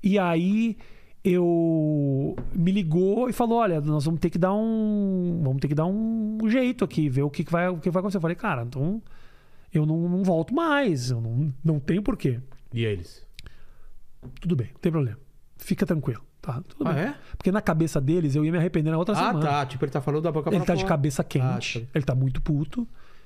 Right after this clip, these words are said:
Speaker 1: E ele vai, com certeza, não, não faz sentido, o cara vai sair do programa por causa disso. E aí eu falei, "Beleza." Na outra semana eu voltei, pedi uma reunião, falei, "Bro, tô fora."
Speaker 2: Não, mas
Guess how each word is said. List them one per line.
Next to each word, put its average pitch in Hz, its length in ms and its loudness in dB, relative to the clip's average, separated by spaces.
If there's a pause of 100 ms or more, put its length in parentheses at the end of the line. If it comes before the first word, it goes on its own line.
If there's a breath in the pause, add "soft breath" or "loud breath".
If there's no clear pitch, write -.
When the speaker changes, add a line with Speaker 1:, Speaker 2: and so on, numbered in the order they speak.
(100)
Speaker 1:
E 202 80 4
ele 170 100 4
vai, 135 640 0
com 147 140 0
certeza, 175 440 0
não, 127 180 0 (360)
não 117 80 -4
faz - 160 -4
sentido, 175 340 0
o 226 40 0
cara 127 140 0
vai 123 80 0
sair 139 140 0
do 127 80 -2
programa 147 220 2
por 139 60 -4
causa 127 200 2
disso. 156 260 0 (1200 soft breath)
E 147 140 4
aí 135 100 4
eu 131 80 2
falei, 131 340 2
"Beleza." 180 760 -2 (240)
Na 139 120 4
outra 160 200 0
semana 147 280 0
eu - 20 -2
voltei, 185 340 0
pedi - 280 -2
uma 147 80 2
reunião, 143 200 0
falei, 165 160 0
"Bro, 139 160 0
tô 123 140 -2
fora." 196 360 -2 (380 soft breath)
Speaker 2:
Não, 120 140 -2
mas 95 240 -8